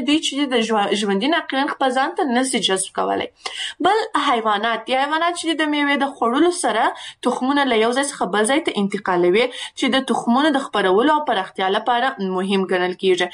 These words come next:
هغه موږ کولی شو مثال ووایو لکه، آ، ځینې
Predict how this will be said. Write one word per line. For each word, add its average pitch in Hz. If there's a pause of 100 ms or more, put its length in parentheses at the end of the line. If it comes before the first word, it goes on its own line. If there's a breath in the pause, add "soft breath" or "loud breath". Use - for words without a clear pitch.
(240 loud breath)
هغه 254
موږ 247
کولی 226
شو 226
مثال 214
ووایو 208
لکه، 208 (640)
آ، 220
ځینې 214